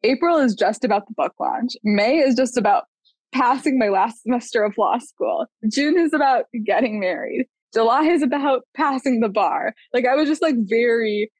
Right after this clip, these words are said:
like, it sounds comical now, but in the moment it really worked because I was like, "Okay, we're not thinking about anything else but X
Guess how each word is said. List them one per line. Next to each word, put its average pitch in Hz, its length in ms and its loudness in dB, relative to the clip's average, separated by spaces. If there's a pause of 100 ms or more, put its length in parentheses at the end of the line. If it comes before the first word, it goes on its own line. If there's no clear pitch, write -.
(140)
like, 277 180 0
it 294 160 0
sounds 359 300 0
comical 240 480 0
now, 180 280 0
but 226 160 -2
in 269 120 2
the 269 80 2
moment 220 420 0
it 214 120 -4
really 214 280 0
worked 170 320 -2
because 233 160 -6
I 233 100 2
was 226 100 -2
like, 214 180 0
"Okay, 233 240 -2
we're 196 120 -4
not 240 240 -2
thinking 277 240 -2
about 240 180 0 (120)
anything 254 320 -4
else 208 340 -2
but 185 200 -2 (260)
X - 180 -2